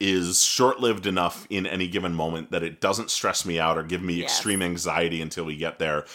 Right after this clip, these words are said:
Speaker 1: And because I know it's coming now, too, like, the
Speaker 2: Right.
Speaker 1: the Nick being snarky about
Speaker 2: Mm-hmm.
Speaker 1: forgiving Judy,
Speaker 2: Mm-hmm.
Speaker 1: um, is now one of my favorite moments. Whereas
Speaker 2: Yeah.
Speaker 1: at the time, like,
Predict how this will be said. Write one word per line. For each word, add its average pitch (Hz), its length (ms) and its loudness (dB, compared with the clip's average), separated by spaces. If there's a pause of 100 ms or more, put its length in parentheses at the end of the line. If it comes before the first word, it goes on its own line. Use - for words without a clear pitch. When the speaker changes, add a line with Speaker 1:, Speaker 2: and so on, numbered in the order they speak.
(260)
Speaker 1:
And 127 320 4
because 107 320 2
I 101 80 6
know 90 180 2
it's 85 120 -2
coming 92 260 -2
now, 78 180 0
too, 92 360 -2
like, 82 340 -2
the 85 120 -2
Speaker 2:
Right. 78 260 -4 (300)
Speaker 1:
the 82 640 2
Nick 110 420 2
being 92 640 0 (100)
snarky 90 680 2 (100)
about 78 360 2
Speaker 2:
Mm-hmm. 104 180 -4
Speaker 1:
forgiving 90 760 0
Judy, 85 380 0
Speaker 2:
Mm-hmm. 190 560 -4
Speaker 1:
um, 82 380 4
is 113 180 2
now 123 180 8
one 113 160 4
of 95 120 2
my 90 100 2
favorite 131 460 2
moments. 78 440 0
Whereas 98 260 6
Speaker 2:
Yeah. 107 80 6
Speaker 1:
at - 40 -6
the 95 80 -6
time, 113 400 4
like, 80 200 2